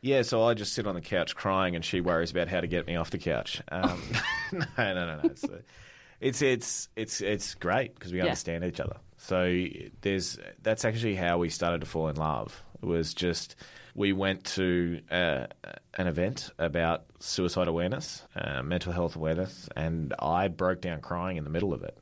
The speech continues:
Speaker 1: Um, I couldn't, I couldn't stop myself 'cause it was resonating too
Speaker 2: Mm.
Speaker 1: much. And, uh, that's when we realised that we had a connection, um, that was a bit more than just friends. Um, and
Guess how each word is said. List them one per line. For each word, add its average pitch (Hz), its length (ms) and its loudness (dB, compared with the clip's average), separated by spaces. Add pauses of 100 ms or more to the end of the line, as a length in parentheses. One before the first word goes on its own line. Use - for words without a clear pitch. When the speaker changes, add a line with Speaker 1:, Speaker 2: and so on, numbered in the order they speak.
(140)
Speaker 1:
Um, 76 400 -2
I - 100 -2
couldn't, 113 280 -2 (160)
I - 40 -4
couldn't 95 200 -2
stop - 300 -2
myself - 400 -6
'cause 92 140 -4
it 95 40 0
was 82 160 -2
resonating 85 540 0
too - 120 -8
Speaker 2:
Mm. 196 220 2
Speaker 1:
much. 190 220 -2
And, 80 320 0 (180)
uh, 95 560 4 (560)
that's 104 340 0
when 104 140 2
we 95 100 0
realised 85 500 4
that 82 100 0
we 76 100 0
had 80 160 0
a 76 60 -4
connection, 73 540 -2 (280)
um, 80 500 2
that 76 200 0
was 78 500 -2
a 90 80 -4
bit 95 200 0
more 87 280 2
than 80 160 -2
just 76 200 -4
friends. - 440 -4 (140)
Um, 78 680 0 (120)
and 90 520 0